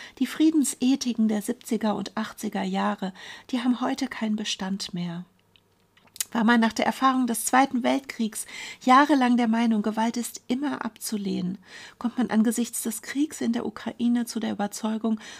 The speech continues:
dass das Recht auf Selbstverteidigung legitim ist. Gewalt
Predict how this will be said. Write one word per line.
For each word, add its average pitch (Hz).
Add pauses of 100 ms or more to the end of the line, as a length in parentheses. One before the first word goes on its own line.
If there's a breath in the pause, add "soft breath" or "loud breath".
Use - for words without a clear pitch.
(180 loud breath)
dass -
das -
Recht 247
auf 233
Selbstverteidigung 208
legitim 202
ist. - (960)
Gewalt 233